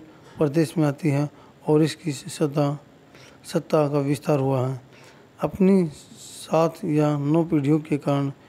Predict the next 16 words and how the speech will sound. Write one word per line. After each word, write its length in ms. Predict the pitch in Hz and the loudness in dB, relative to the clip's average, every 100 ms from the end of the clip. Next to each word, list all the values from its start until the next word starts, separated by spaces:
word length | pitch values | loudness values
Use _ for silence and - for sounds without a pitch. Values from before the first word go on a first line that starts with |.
| - - | -20 -2
लोग 200 | 160 156 | 2 4
मूलतः 520 | 156 151 147 151 147 147 - - - - - - - - - - - 165 | 4 2 2 0 0 -4 -10 -20 -20 -20 -20 -20 -20 -20 -20 -20 -10 0
विंध्य 300 | 165 147 156 | 2 2 0
शक्ति 360 | - - 170 | -2 -4 -4
के, 180 | 151 151 147 165 - - - - | -2 -4 -4 -10 -14 -20 -20 -8
के 80 | |
समय 420 | 147 170 156 143 143 - - - 156 | -6 0 0 0 -2 -12 -20 -12 -4
जब 340 | 151 151 - - | 0 0 -2 -2
आंध्र 340 | 160 160 147 147 - - - _ - | 2 2 0 -4 -14 -20 -20 _ -4
पर 60 | 147 | 0
विजय 260 | 151 151 | 2 0
प्राप्त 360 | 156 151 143 - | 0 0 0 0
हुई, 120 | 151 | -2
तो 280 | 139 151 139 - - - - - - - - - - - - - - 175 | 0 0 -2 -8 -20 -20 -20 -20 -20 -20 -20 -20 -20 -20 -20 -20 -6 -4
उससे 240 | 139 - | -2 -6
पहले 400 | 147 151 143 156 | -4 0 2 2